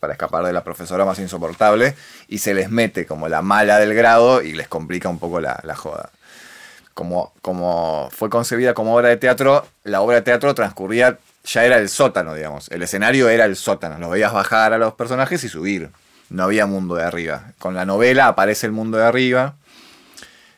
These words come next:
Entonces el desafío era, el guión era una transcripción bastante literal de la novela. Y entonces el,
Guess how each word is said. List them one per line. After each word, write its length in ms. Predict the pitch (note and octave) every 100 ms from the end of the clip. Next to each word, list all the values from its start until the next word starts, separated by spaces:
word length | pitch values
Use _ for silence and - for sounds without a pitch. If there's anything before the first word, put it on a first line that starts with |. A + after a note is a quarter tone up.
| -
Entonces 300 | F#2+ G#2+ A2+
el 120 | A2
desafío 540 | G#2+ A2 G#2 C3 C3+
era, 480 | A#2+ A#2+ G#2+ F#2 E2 - _ _ _ - _ _
el 180 | - F2+
guión 400 | F#2 G2+ A#2+ A#2+
era 200 | G#2 G2+
una 160 | G2+ F#2+
transcripción 520 | F2+ F2 F2 - G2+
bastante 400 | F2 - A2 G2+
literal 440 | F2+ F#2 F#2 G#2
de 80 | G2
la 120 | E2+
novela. 600 | E2+ F#2 G#2 G2+ G2 G#2+ - _ _ _ _ _ _
Y 80 | -
entonces 300 | F2 F#2+ G2
el, 220 | F2 E2